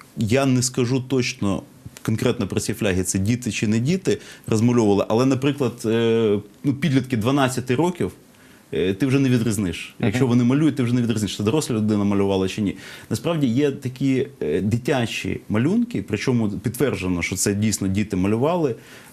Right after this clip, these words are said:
Speaker 1: е, віку чотири, п'ять, шість років. Е,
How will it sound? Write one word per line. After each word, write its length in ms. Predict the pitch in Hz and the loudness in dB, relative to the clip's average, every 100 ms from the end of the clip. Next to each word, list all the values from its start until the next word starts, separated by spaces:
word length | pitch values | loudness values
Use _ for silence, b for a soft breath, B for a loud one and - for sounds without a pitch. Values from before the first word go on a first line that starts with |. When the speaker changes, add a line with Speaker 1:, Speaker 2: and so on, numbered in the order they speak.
| B | B
Speaker 1:
е, 280 | 123 117 113 - - - - - | 0 2 0 -6 -20 -20 -10 -4
віку 760 | 104 135 156 - 131 123 123 - - - - - - | 0 0 -2 -2 2 2 0 -4 -20 -20 -20 -20 -14
чотири, 580 | - 135 127 147 147 127 | -6 -6 -2 0 0 0
п'ять, 460 | 127 135 127 127 - | 0 0 0 -2 -8
шість 540 | - 120 110 - - - | -6 -4 -4 -6 -12 -8
років. 540 | 110 113 123 156 139 - - - | -2 -2 -2 -6 -8 -12 -14 -6
Е, 300 | 87 98 80 | -2 0 -2